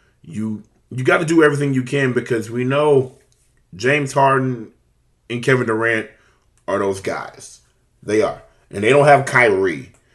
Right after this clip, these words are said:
So this was a game, I'm not gonna say that, in the national televised game on E S P N, I'm not saying this is a game that you could not lose, but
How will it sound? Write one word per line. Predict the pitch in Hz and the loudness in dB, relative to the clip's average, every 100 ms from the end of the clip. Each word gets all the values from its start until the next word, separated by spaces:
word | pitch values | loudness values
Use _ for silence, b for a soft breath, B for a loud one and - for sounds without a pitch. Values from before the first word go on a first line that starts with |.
| _ _ | _ _
So | - 113 92 B B | -2 -2 -2 B B
this | 139 143 | 0 2
was | 151 | 2
a | 139 | 2
game, | 117 120 127 127 127 | 2 2 4 2 0
I'm | 160 | 0
not | 196 | 0
gonna | 185 151 | 0 -2
say | 160 151 | -2 -2
that, | 139 139 127 - 107 | 0 0 0 -4 -6
in | |
the | 135 | 0
national | 143 170 175 139 | 2 2 0 -2
televised | 165 127 107 92 95 | -2 0 0 -2 -6
game | 95 92 | -8 -8
on | 92 | -6
E | 113 | -6
S | 113 | -6
P | 127 127 | -6 -6
N, | 85 B B - | -6 B B -6
I'm | 151 | -4
not | 170 | -2
saying | 180 147 | -2 -2
this | 156 | -2
is | 147 131 | -4 -6
a | 127 | -2
game | 131 135 123 | 0 0 -2
that | 127 113 110 | -2 -4 -6
you | 110 117 | -10 -12
could | - 143 120 | -6 -6 -4
not | 127 107 - | -6 -6 -8
lose, | 90 113 123 131 147 180 147 | -2 0 0 -2 -4 -10 -16
but | 110 101 117 104 - | -16 -4 -2 -2 -4